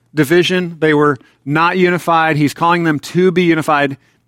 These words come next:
in Christ, in what Christ has done for them, which is summarized by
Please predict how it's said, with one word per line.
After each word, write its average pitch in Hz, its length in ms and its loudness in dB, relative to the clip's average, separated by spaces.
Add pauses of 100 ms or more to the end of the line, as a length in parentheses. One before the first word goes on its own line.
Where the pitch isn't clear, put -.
(120)
in 175 240 0
Christ, 127 420 -2
in 165 180 -4
what 165 140 -4
Christ 147 360 -4
has 117 120 -6
done 156 300 -2
for 147 100 -6
them, 120 160 -4
which 127 180 -4
is 120 80 -6
summarized 123 540 -2
by 117 240 -2